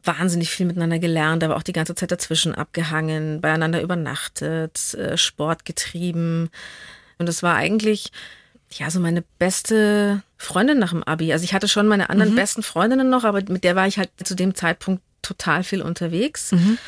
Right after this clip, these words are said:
Speaker 1: Und wir waren schon unterschiedlich, aber das hat mich nicht gestört. Also uns
Speaker 2: Mhm.
Speaker 1: beide eigentlich nicht. Wir waren jetzt immer unterschiedlich, aber es war trotzdem irgendwie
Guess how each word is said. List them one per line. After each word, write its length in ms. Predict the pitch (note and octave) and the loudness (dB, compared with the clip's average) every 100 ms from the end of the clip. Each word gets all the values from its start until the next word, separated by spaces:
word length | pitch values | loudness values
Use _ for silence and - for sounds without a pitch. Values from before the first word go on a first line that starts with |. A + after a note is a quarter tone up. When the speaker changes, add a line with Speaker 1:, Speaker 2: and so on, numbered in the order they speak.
| - | -2
Speaker 1:
Und 120 | F#3+ | 2
wir 100 | F#3+ | 4
waren 200 | F3+ E3+ | 4 4
schon 200 | A#3+ A3 | 2 2
unterschiedlich, 1080 | G3 G#3+ C4+ C4 C#4 C#4 D4 D#4+ F4+ - - - | 2 4 4 2 0 0 0 0 -2 -10 -12 -4
aber 100 | F#3 | 0
das 140 | G3+ | 0
hat 100 | A3 | 2
mich 120 | G#3+ G#3 | 2 2
nicht 160 | G3+ | 2
gestört. 520 | - - A#3 E3+ C#3+ - | 0 2 2 2 0 -2
Also 120 | F3 | 4
uns 120 | F3+ | 6
Speaker 2:
Mhm. 40 | |
Speaker 1:
beide 240 | G#3+ - G#3 | 6 4 0
eigentlich 160 | D#3 | -2
nicht. 140 | D#3+ D#3+ | -4 -2
Wir 80 | F3 | 0
waren 140 | F3+ | 0
jetzt 200 | G3 - | 0 2
immer 200 | A3+ C4+ | 2 4
unterschiedlich, 680 | F3 E3+ D#3+ - D#3 D#3 - | 2 -2 -2 -2 -4 -4 -2
aber 160 | D#3 D#3 | -2 -2
es 160 | F3 | -2
war 80 | E3 | -4
trotzdem 460 | - F3+ - G#3 - | -2 -6 -4 -4 -2
irgendwie 500 | F3+ F#3 F#3+ F#3+ | -4 -4 -2 -2